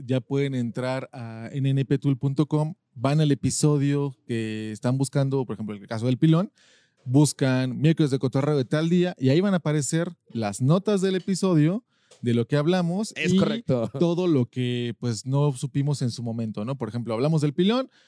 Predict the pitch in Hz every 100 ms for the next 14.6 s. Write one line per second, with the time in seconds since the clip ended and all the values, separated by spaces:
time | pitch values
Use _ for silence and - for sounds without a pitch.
0 | _ _ 117 117 117 113 143 151 170 170
1 | 180 226 247 226 139 127 123 113 127 180
2 | 220 262 - 156 160 135 123 131 135 147
3 | 156 139 156 135 120 127 113 131 123 147
4 | 117 120 117 107 196 247 160 156 202 185
5 | 180 147 113 135 135 123 127 120 151 175
6 | 151 185 151 165 160 156 156 147 135 135
7 | 139 139 143 131 104 95 117 - 139 143
8 | 143 120 101 143 160 131 139 139 151 139
9 | 180 160 175 170 165 165 156 143 127 131
10 | 135 175 170 170 165 147 139 123 117 135
11 | 151 160 165 165 120 - 131 127 127 127
12 | 127 117 127 139 143 - - 143 131 131
13 | 123 120 123 117 - 143 151 131 120 135
14 | 147 180 175 190 180 208